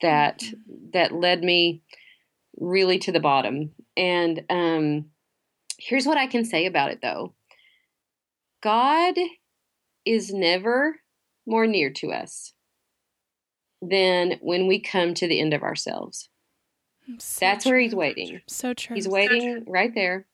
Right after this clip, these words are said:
Speaker 1: when we get to the end of ourselves, when we haven't, he obviously wasn't impressed by me after that series, you know, that year that I burnt my life down.
Speaker 2: Mm.
Speaker 1: Um, and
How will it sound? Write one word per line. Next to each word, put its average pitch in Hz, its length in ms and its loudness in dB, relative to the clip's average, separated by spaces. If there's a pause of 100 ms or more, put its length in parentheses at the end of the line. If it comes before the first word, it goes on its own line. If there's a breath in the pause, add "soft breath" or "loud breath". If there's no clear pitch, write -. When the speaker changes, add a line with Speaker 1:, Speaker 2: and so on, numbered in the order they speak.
(220)
Speaker 1:
when 185 160 -4
we 185 80 -2
get 196 180 0
to 226 100 -6
the 233 140 0
end 220 140 2
of 220 80 2
ourselves, 185 720 -2 (680)
when 190 580 2 (360)
we 196 200 2
haven't, 220 400 0 (760)
he 220 220 0
obviously 320 460 2
wasn't 240 320 0
impressed 214 420 -2
by 147 180 2
me 165 380 -6
after 165 360 -2
that 160 220 0
series, 160 560 -2
you 170 120 -4
know, 156 200 0
that 160 240 0
year 160 320 0
that 165 140 -2
I 165 100 4
burnt 156 280 -2
my 156 160 -2
life 156 300 0
down. 185 680 -4 (440)
Speaker 2:
Mm. 170 480 2
Speaker 1:
Um, - 80 -10
and 190 180 -2